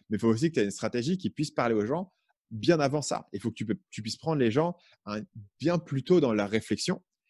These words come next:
et que tu sois potentiellement la personne qui, qui les, qui les introduise au truc. Ce qui veut dire qu'il faut que tu sois un peu patient, mais ça te donne un, un,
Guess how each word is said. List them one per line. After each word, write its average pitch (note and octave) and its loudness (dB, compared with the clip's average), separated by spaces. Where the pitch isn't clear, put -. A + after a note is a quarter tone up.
et G#2+ -8
que - -2
tu G#2+ -8
sois B2+ -4
potentiellement G#2+ 0
la C#3 2
personne - -6
qui, G2 -8
qui - -6
les, F#2+ 4
qui - -10
les G2 0
introduise G#2 -2
au F#2+ 0
truc. F#3+ -2
Ce - -18
qui - -6
veut G2+ 2
dire D#3 4
qu'il - -12
faut G#2+ -10
que - -16
tu A2+ -6
sois G2+ 0
un F#2+ -2
peu G2 -6
patient, G2 -4
mais F3 6
ça - -2
te G2 -2
donne A2 4
un, G2 -2
un, F2+ -6